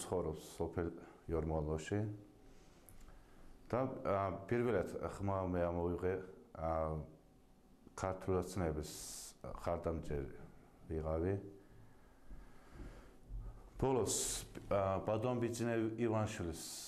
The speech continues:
მოქალაქეების დადგენილებას გარდაგარ გავაკეთებე. დამაბარეს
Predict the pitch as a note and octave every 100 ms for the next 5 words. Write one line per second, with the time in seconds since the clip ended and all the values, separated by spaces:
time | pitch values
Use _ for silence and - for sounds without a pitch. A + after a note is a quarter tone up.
0 | - - - - - - - F2 G#2 G#2+
1 | G#2+ F2 D#2+ - F2 F2+ F#2 E2+ D2 -
2 | F2+ F2 E2+ D2+ C2+ D#2+ D#2+ E2 D#2+ E2
3 | D#2+ D#2+ G2 G#2 G2+ - - - - -
4 | - - - - F#2 F#2+ G#2 G2 D2 C#2+